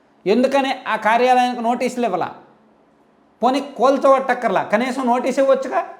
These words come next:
కూల్చేయక్కర్లేదండి, నోటీసు ఇవ్వచ్చుగా. నోటీసులు ఇచ్చారా? పోనీ కోర్టులో కేసు వేశారా? నిబంధనలకు విరుద్ధంగా కట్టారని అప్పుడు ప్రజలకు చెప్పారా?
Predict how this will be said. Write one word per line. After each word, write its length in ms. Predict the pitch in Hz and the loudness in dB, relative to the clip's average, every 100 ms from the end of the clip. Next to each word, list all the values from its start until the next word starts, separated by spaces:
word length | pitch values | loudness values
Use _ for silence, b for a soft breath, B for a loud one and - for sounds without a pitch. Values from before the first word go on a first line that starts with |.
| - _ _ _ - | -20 _ _ _ -6
కూల్చేయక్కర్లేదండి, 960 | 233 254 254 240 - 226 226 202 196 196 - _ _ _ _ _ _ _ _ _ | -4 2 4 4 2 -2 0 -2 -4 -10 -16 _ _ _ _ _ _ _ _ _
నోటీసు 380 | 180 226 262 277 | -4 -2 0 2
ఇవ్వచ్చుగా. 360 | 262 254 254 269 | 2 2 0 -2
నోటీసులు 440 | 226 240 254 240 | 0 -2 -2 -2
ఇచ్చారా? 380 | 226 - 196 214 - - _ - | -4 -2 -2 -2 -6 -20 _ -2
పోనీ 140 | 254 | -2
కోర్టులో 500 | 269 - 254 254 277 | -2 4 4 4 2
కేసు 360 | 269 240 247 254 | 2 4 4 4
వేశారా? 500 | 262 247 202 196 214 - - _ _ _ _ _ _ - | 2 2 2 2 -2 -8 -20 _ _ _ _ _ _ -6
నిబంధనలకు 520 | 196 254 262 269 247 | -2 0 0 -2 2
విరుద్ధంగా 400 | 247 247 269 262 | 4 4 2 0
కట్టారని 480 | 262 226 226 262 247 | -2 -2 2 0 2
అప్పుడు 260 | 196 - 247 | 0 2 0
ప్రజలకు 520 | 240 202 247 240 226 | 2 2 2 0 -4
చెప్పారా? 440 | 214 254 226 220 | -2 2 4 2